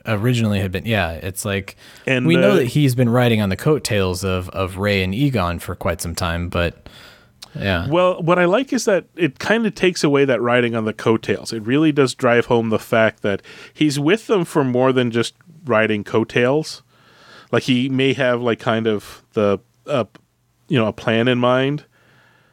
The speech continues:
Speaker 2: Um, you know, that, <laughs>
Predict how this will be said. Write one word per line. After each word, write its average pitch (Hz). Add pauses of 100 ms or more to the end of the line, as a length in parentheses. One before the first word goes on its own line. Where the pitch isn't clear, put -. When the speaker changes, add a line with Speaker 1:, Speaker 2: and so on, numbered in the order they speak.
(280)
Speaker 2:
Um, 98 (1700)
you 127
know, 107
that, 104 (440)
<laughs> -